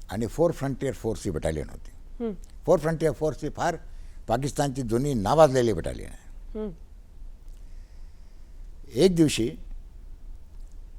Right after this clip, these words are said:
Speaker 1: तो दिवस होता अठ्ठावीस नोव्हेंबर.
Speaker 2: हम्म.
Speaker 1: पाकिस्तान सिक्स्टीन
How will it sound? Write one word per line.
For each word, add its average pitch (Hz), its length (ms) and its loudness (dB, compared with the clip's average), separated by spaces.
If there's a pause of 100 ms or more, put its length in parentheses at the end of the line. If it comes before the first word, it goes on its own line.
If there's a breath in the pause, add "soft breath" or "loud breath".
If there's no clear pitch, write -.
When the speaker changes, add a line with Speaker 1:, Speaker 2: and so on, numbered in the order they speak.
(260)
Speaker 1:
तो 107 80 0
दिवस 120 340 4
होता 131 360 4 (600)
अठ्ठावीस 110 460 2
नोव्हेंबर. 76 380 -2 (420)
Speaker 2:
हम्म. 214 140 -6 (1080)
Speaker 1:
पाकिस्तान 170 460 2
सिक्स्टीन 175 500 -2